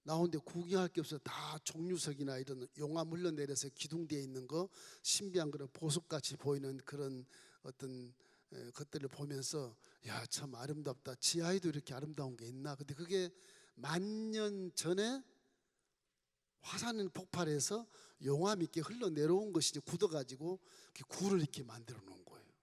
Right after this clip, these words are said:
그걸 갑자기 그냥 구경하고 있는데 불이 딱 꺼져 버린 거예요. 와, 그럼 깜깜해가지고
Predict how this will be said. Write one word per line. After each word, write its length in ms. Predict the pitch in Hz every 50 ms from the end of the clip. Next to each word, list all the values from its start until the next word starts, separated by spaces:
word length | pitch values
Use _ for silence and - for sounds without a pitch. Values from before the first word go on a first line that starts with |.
| _ _ _ _ _ _ _ _ _ _ _ _ _ _ _ _ _ _ _ _ _ _ _ _ _ _ _ _ _ _ _ _ _ _ _ _ _ _ _ _
그걸 260 | - 202 208 226 254
갑자기 520 | - - - 240 - - 240 247 240 247 254
그냥 360 | 226 226 240 254 262 240 - - _ _ _ _ _ _ _ _ _ _ _ _ _ _ _ _
구경하고 440 | - - 202 202 226 226 233 220 226
있는데 160 | 220 208 220
불이 180 | - - 220 220
딱 160 | - 262 -
꺼져 160 | - 262 240 -
버린 260 | - - 151 123 104
거예요. 180 | - - - - _ _ _ _ _ _ _ _ _ _ _ _ _ _ _ _ _ _ _ _ _ _ _ _ _ _ _ _ _ _ _ _ _ -
와, 440 | 143 156 170 175 175 180 175 160 170
그럼 300 | - 226 262 277 269 262 - -
깜깜해가지고 1160 | - - - - - - - 254 247 - - 254 285 269 285 285 262 269 233 269 269 262